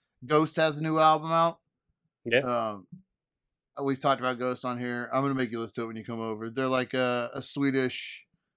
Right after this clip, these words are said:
Speaker 1: metal band. I don't know. They're the greatest thing that's
Speaker 2: <laughs>
Speaker 1: ever happened to music.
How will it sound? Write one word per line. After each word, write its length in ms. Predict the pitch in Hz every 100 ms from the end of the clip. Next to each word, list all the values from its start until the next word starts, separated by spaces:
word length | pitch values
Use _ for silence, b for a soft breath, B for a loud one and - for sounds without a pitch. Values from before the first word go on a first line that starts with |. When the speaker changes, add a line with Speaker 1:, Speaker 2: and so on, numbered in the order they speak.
| _ - _ _ _ _ _
Speaker 1:
metal 360 | 123 135 131 127
band. 340 | 135 131 131
I 140 | 123 123
don't 80 |
know. 100 | 117 117
They're 120 | 127
the 80 | 117
greatest 300 | 127 117 -
thing 100 | 113
that's 120 | 104
Speaker 2:
<laughs> 20 |
Speaker 1:
ever 180 | 110 113
happened 380 | 117 110 110 107
to 80 |
music. 360 | 113 113 107